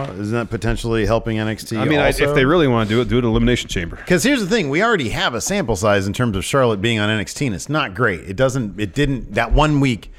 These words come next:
Speaker 1: it did not boost ratings
Speaker 2: She
Speaker 1: that
Speaker 2: w-,
Speaker 1: significantly.
Speaker 2: but she wasn't also advertised for a match.
Speaker 1: That's true, yeah. I mean, if they build the
Speaker 2: Um,
Speaker 1: match to a big deal.
Speaker 2: and we've seen Bianca, I mean, she had a dominant performance at the Rumble.
Speaker 1: So here's the thing. This is what you do.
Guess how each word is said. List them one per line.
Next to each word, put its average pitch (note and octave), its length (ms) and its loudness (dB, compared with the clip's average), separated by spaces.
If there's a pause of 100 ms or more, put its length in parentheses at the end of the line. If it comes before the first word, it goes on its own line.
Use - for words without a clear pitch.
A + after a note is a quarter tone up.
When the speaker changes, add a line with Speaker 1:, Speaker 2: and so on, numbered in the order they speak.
(260)
Speaker 1:
it G2+ 140 -8
did A#2 140 -2
not B2 260 0
boost A#2+ 220 -2
ratings A2+ 260 0
Speaker 2:
She A#2 140 -2
Speaker 1:
that B2+ 380 2
Speaker 2:
w-, B2+ 120 -10
Speaker 1:
significantly. A2+ 460 -2
Speaker 2:
but - 40 -8
she D3 120 -6
wasn't C3 260 0
also A2 180 -4
advertised F#2+ 480 -4
for E2+ 120 -14
a E2 40 -16
match. E2+ 480 -14 (120)
Speaker 1:
That's G#3+ 260 0
true, C#3+ 320 -2
yeah. C#3 260 0
I C3+ 60 -2
mean, C#3+ 140 2
if - 40 0
they A2 60 2
build A2+ 360 4
the B2 40 0
Speaker 2:
Um, A2+ 60 0
Speaker 1:
match C3+ 300 -2
to B2 100 2
a - 20 0
big G2+ 240 0
deal. G2+ 400 -4
Speaker 2:
and C3+ 180 0
we've E3+ 160 2
seen D#3 280 -2
Bianca, B2+ 420 -2
I C3+ 60 -4
mean, A2+ 160 -6
she C#3 160 -4
had A#2+ 100 4
a F#2 40 -6
dominant A2 280 2
performance A#2 320 2
at G#2+ 60 -2
the F2+ 80 -6
Rumble. G2 300 0
Speaker 1:
So D#3+ 200 -2
here's F3 240 -2
the D#3 60 -6
thing. G#2+ 220 -6
This B2 120 -6
is C3 60 -6
what C3 160 -2
you G#2 100 -2
do. F2 240 0